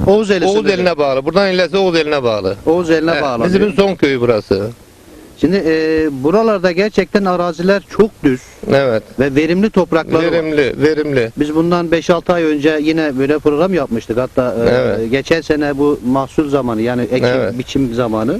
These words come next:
Speaker 2: Evet.
Speaker 1: Onlarda pro-, o zaman program yapmıştık.
Speaker 2: Hı hı.
Speaker 1: Yani, e, millet mahvolmuş. Yani ektikleri ekinlerin hepsi kurumuş.
Speaker 2: Şimdi ektikleri ekinlerin tümü kurudu.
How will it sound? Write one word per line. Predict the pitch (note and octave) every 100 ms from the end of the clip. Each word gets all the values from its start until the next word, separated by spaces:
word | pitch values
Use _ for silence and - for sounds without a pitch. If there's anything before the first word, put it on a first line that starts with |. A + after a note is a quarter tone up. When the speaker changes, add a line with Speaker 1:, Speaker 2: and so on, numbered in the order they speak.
| - B2
Speaker 2:
Evet. | B2+ A2 - - -
Speaker 1:
Onlarda | B2+ C3+ C3+
pro-, | C3 C#3
o | B2+ C#3
zaman | C#3 C3+ B2
program | C3 D3 D#3
yapmıştık. | B2 G#2 G#2 - - -
Speaker 2:
Hı | A2+
hı. | C3+ F#3 - -
Speaker 1:
Yani, | B2+ C3+ C3 A2+
e, | A#2+ A#2+ A#2+ A#2 A#2 G#2 - - - - - - -
millet | C3 D#3 F#3 E3
mahvolmuş. | F3 D3+ B2+ G2 F2+ - - - - - - -
Yani | A#2 C3+ C3+
ektikleri | C#3 C3+ D3 D#3 D#3
ekinlerin | D#3+ C#3 D3 D3
hepsi | G3 -
kurumuş. | - C3 B2
Speaker 2:
Şimdi | A#2
ektikleri | D#3 - D3 D#3 E3+
ekinlerin | G3 F3+ F3+ G3+ G3+
tümü | G3 G#3 A3
kurudu. | G3+ A3 D#3 A#2